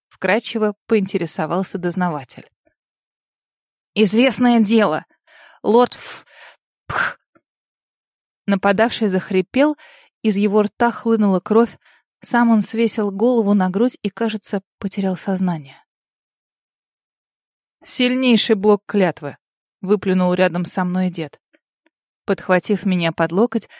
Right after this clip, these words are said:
вопросительно глянул, ожидая вердикта. «Нет, это не его голос я тогда слышала.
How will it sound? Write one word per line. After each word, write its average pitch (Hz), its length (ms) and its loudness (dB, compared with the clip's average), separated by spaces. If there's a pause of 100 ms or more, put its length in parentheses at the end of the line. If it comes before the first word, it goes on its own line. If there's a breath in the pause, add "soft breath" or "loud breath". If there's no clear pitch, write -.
(300 loud breath)
вопросительно 214 720 -2
глянул, 240 480 0 (300)
ожидая 208 460 -2
вердикта. 175 640 -8 (840)
«Нет, 208 480 0 (640)
это 202 300 0
не 240 160 0
его 262 260 0
голос 185 380 -2
я 180 120 -2
тогда 165 300 -4
слышала. 170 600 -4